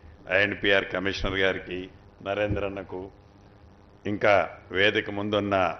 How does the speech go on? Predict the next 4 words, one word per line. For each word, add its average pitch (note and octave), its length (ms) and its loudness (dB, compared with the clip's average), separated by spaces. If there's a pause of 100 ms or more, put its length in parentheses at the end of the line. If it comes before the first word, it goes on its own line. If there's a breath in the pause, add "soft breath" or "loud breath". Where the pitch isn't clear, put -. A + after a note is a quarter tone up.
హనుమంత్ G2+ 460 -2
అన్నకు, F#2+ 360 -2 (400)
ఎమ్మెల్యేలు, F#2+ 640 0 (240)
చైర్మన్లు, F#2+ 640 0